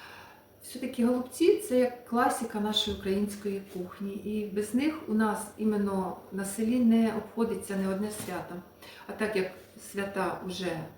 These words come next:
прийшли і ще будуть, то я рішила зробити заранче, щоб потім, ну, знаєте, суєта, е, діти, то сьо. Я собі зроблю заранче, частину заморожу в камері, а частину зварю зараз, поїмо.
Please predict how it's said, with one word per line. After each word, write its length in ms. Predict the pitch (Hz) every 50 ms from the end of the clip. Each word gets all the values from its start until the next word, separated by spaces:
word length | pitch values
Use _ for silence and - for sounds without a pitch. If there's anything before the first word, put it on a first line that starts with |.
| - - - - - - - -
прийшли 520 | 185 180 185 - - 247 285 320 370 370 - - - - - - - - - _ - -
і 180 | 190 175 160
ще 260 | 160 - - - 311 330
будуть, 460 | 285 302 285 247 254 247 - - - - - - - - - - - - -
то 60 | 190
я 180 | 190 202 220 214
рішила 640 | 208 202 208 - - 269 302 330 311 302 294 - - - - - - - - - - -
зробити 440 | 214 214 - 220 220 - 220 220 185
заранче, 500 | 185 190 190 196 208 240 285 285 - -
щоб 260 | - - 202 196 -
потім, 420 | - 190 185 - 196 190 185 175 165 - - - - - - -
ну, 260 | 330 330 320 240 - - - -
знаєте, 300 | 226 269 285 247 - 214
суєта, 720 | - - 220 214 214 214 - - 302 349 359 370 359 - - - - -
е, 220 | 185 190 185 175 - -
діти, 480 | 196 233 311 320 320 320 240 240 233
то 280 | 233 - 247 247 233 226
сьо. 300 | - - 311 339 359 339 - - - - - - - - - -
Я 140 | - 285 277
собі 220 | - - 220 214
зроблю 300 | 214 214 214 214 208 214
заранче, 580 | 214 233 254 294 359 415 392 - - 269 269 254
частину 440 | - - 226 - - 247 226 220 214
заморожу 600 | 202 208 208 202 208 202 208 214 202 190 190 185
в 280 | 185 - - - - -
камері, 480 | 269 302 359 349 320 254 269 262 - -
а 160 | 202 196 196
частину 500 | - - 302 - - 523 523 554 294 247
зварю 360 | 226 233 240 233 226 214 196 190 190 - - - - - - -
зараз, 420 | - - 339 381 359 302 - - -
поїмо. 400 | - 254 247 247 233 233 226 226